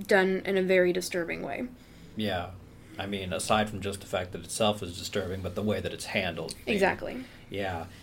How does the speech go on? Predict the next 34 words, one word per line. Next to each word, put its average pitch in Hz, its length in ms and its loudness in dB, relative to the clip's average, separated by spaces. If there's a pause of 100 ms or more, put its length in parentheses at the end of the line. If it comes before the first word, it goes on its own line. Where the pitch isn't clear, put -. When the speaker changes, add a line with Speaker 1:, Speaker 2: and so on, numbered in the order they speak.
(120)
Speaker 2:
You 143 80 0
know, 151 100 4
that's, 190 340 8
that's - 260 -2
really 196 200 4
interesting. 139 500 0
I 113 80 2
hadn't 175 240 0
considered 156 540 0
that 92 200 4
perspective 110 500 0
before. 90 380 0
It's 120 140 -4
amazing 156 540 2
how 98 420 4 (580)
if 123 240 0
you 113 480 2 (160)
say 117 840 4
that 90 180 -4 (280)
Rome 104 600 2
or 92 480 -2
in 98 220 -6
a 98 120 -4
medi-, 95 420 -2
medieval 101 420 -2
period 87 360 -4
had 95 260 -4
a 82 60 0
rape 90 320 -6
culture, 78 560 -4
like, 98 160 -2
just 180 320 0
saying 123 440 4
that - 380 -6